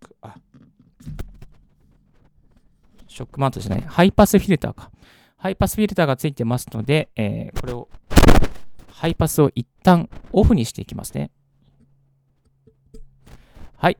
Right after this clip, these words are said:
今、ハイパスフィルターをオフにしました。えー、音質いかがでしょうか？音質いかがでしょうか？ハイパスフィルターをオフにしました。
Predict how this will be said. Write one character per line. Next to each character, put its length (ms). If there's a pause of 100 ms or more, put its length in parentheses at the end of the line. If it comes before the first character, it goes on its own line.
今、 440
ハ 120
イ 60
パ 120
ス 140
フ 40
ィ 80
ル 100
タ 200
ー 40
を 200
オ 60
フ 120
に 120
し 160
ま 160
し 180
た。 200 (260)
え 400
ー、 20
音 180
質 180
い 80
か 160
が 80
で 100
し 100
ょ 120
う 40
か？ 240
音 220
質 160
い 80
か 140
が 100
で 80
し 140
ょ 80
う 40
か？ 220 (360)
ハ 120
イ 80
パ 120
ス 120
フ 40
ィ 40
ル 80
タ 200
ー 20
を 220
オ 40
フ 160
に 100
し 140
ま 120
し 60
た。 160